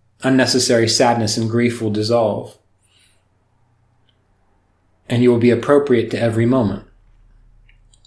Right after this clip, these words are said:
And why this is so beautiful and why the body and this, this human organism is so important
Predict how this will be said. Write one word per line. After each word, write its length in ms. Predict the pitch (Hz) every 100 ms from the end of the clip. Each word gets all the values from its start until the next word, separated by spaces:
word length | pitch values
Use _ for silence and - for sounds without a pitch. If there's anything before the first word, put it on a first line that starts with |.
| _ _ _ _ _ _ _ _ - - - -
And 580 | 123 123 120 120 113 - _ _ _ _ _ _ _ -
why 240 | 127 139
this 180 | 143 143
is 120 | 127
so 160 | - 120
beautiful 560 | 113 151 156 - 113 110
and 120 | 110
why 160 | 120
the 80 | 127
body 680 | 101 113 120 139 107 104 101
and 340 | 113 110 104
this, 360 | 110 104 - -
this 280 | 113 - -
human 240 | 135 120
organism 480 | 113 135 123 110 104
is 100 | 104
so 200 | - 113
important 580 | 104 - 143 107 107